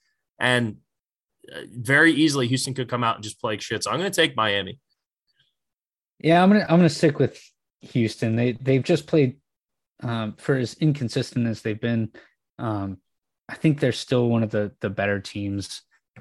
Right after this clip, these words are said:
Speaker 2: uh, in the country. Like, like I said last week, it's hard to get thirty wins, um, in any conference, um,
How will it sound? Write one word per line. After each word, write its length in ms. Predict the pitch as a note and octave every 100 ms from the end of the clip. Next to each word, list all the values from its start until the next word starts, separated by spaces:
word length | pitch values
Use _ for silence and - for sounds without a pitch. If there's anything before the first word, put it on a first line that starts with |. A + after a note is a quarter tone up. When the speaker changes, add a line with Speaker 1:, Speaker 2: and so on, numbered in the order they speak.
| -
Speaker 2:
uh, 180 | G2 G2+
in 80 | G2+
the 60 |
country. 280 | G2 A2+ G2+
Like, 180 | G2+ G2+
like 280 | - A2+ G2
I 40 |
said 260 | G2+ - A2
last 280 | G#2+ G#2+ -
week, 180 | A2 G2+
it's 100 | -
hard 200 | A#2+ A#2
to 40 |
get 180 | A2+ G#2+
thirty 280 | - A2+ G#2+
wins, 440 | G#2+ G#2 G2+ - _ _ _ -
um, 280 | G2 F#2+ A2
in 140 | G#2
any 200 | A2 A2
conference, 600 | - F#2 - F#2 - - - _ _ -
um, 380 | G2 F#2 F2+